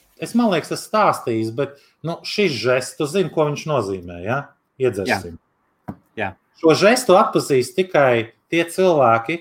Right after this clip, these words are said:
Speaker 1: kas ir dzi-, nu, Krievijā loģiski, kas ir bijuši Krievijas okupēti vai kaut kādā citā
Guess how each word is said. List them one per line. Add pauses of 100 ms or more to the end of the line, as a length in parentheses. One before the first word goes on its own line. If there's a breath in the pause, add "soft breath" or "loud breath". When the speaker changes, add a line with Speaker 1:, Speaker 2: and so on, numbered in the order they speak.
Speaker 1:
kas
ir
dzi-,
nu,
Krievijā
loģiski, (360 loud breath)
kas
ir
bijuši
Krievijas
okupēti
vai
kaut
kādā
citā